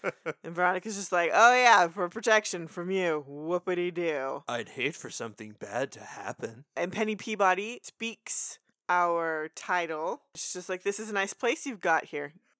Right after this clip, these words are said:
Speaker 1: And as above, so below, I'm guessing. I'm maybe even nicer down there in the speakeasy."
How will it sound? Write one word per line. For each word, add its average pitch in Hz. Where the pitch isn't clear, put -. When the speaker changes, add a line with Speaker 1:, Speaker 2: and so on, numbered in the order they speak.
Speaker 1:
And 175
as 165
above, 170
so 160
below, 165
I'm 151
guessing. 156
I'm 151
maybe 156
even 156
nicer 180
down 165
there 147
in 147
the 170
speakeasy." 135